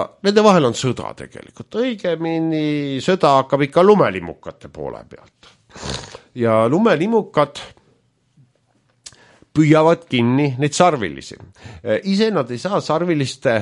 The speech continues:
territooriumile minna. Aga na-, nendel on üks huvitav omadus. Nad suudavad nagu illusiooni teha, nad nagu lõksu meelitada. Nad loovad nagu mingi visuaalpildi, et nagu oleks seal maailmas hoopis loodus ja kui satub nüüd sarviline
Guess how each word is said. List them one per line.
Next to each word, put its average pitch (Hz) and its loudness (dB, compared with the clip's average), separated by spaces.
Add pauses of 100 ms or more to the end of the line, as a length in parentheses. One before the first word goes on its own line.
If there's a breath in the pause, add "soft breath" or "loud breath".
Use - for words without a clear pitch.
(200)
territooriumile 123 -2
minna. 107 -2 (560 soft breath)
Aga 135 -2
na-, 156 0 (100)
nendel 160 -2
on 123 0
üks - -8
huvitav 175 -4
omadus. 117 -2
Nad 131 -16
suudavad 160 -6
nagu 113 -6
illusiooni 120 2
teha, 82 -18
nad 117 -10
nagu 117 -4
lõksu 147 -2
meelitada. 87 -12 (1200 loud breath)
Nad 139 -6
loovad 196 -4
nagu 120 -4
mingi 131 -4
visuaalpildi, 185 -4 (200)
et 123 -8
nagu 127 -2
oleks 139 -4
seal 123 -2
maailmas 143 0
hoopis 131 -10
loodus 190 -6
ja 110 -8
kui 120 -6
satub 127 -6
nüüd 101 -12
sarviline 143 2